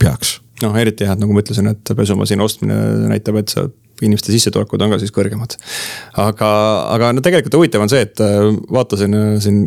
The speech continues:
Speaker 2: ka just viimaseid numbreid nende Eesti konjunktuuriuuringute kohta, et, äh, mis siis Eestis elanikud keskmiselt arvavad. Ja ma olin tegelikult nagu selle poolest üllatunud, et, äh,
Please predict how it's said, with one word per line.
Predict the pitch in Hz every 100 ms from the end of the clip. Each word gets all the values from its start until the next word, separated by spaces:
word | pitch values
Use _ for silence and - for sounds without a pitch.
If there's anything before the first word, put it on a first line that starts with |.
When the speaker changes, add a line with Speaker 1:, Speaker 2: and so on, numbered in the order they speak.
| - - -
Speaker 2:
ka | 135
just | 101 -
viimaseid | 123 110 101 95
numbreid | 131 117 104 107 -
nende | 98 104
Eesti | 117 95
konjunktuuriuuringute | 98 107 104 117 127 98 98 101 98 -
kohta, | 92 95 95 98
et, | _ -
äh, | 98 95 95
mis | 95 -
siis | 101 110
Eestis | - 98 87 123
elanikud | 113 98 107
keskmiselt | 160 151 - 101 98 98
arvavad. | 92 - - - - -
Ja | 98 98 98
ma | 101 - - - - - 156
olin | 175 151
tegelikult | 190 120 - -
nagu | 127 123
selle | 180 185 107
poolest | 110 104 214
üllatunud, | - - 107 101
et, | 101 - -
äh, | 101